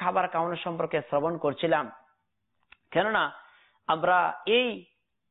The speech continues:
ধারাবাহিক অনুষ্ঠান আরশের ছায়া,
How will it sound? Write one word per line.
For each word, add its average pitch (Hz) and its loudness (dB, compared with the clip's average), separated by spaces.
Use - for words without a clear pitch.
ধারাবাহিক 202 0
অনুষ্ঠান 185 0
আরশের 185 2
ছায়া, 185 4